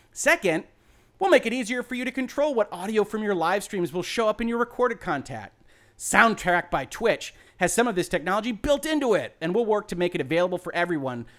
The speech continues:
regardless of whether you want to use Soundtrack, for which we've cleared all necessary rights, or music from others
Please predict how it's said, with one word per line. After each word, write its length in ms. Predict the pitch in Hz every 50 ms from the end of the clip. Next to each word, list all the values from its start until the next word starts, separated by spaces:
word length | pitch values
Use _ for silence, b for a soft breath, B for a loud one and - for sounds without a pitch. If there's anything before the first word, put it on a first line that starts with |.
| b b
regardless 480 | 208 196 135 185 190 214 233 262 - -
of 120 | 247 175
whether 220 | 156 160 165 170
you 160 | 185 190 202 185
want 180 | 156 156 170
to 60 | 208
use 260 | 214 285 330 311 240 -
Soundtrack, 500 | 202 156 135 123 - - 120 104 104 - _ -
for 60 | 147
which 180 | 151 170 -
we've 140 | - 151 -
cleared 260 | - - 208 196 156
all 160 | 131 135 185 247
necessary 480 | 220 175 - 156 - - 143 127 123
rights, 360 | 120 170 226 214 190 180 - b b b b b b
or 140 | - - 160
music 400 | 156 160 190 262 240 285 320 -
from 180 | - 294 269 -
others 400 | - 277 226 147 123 127 -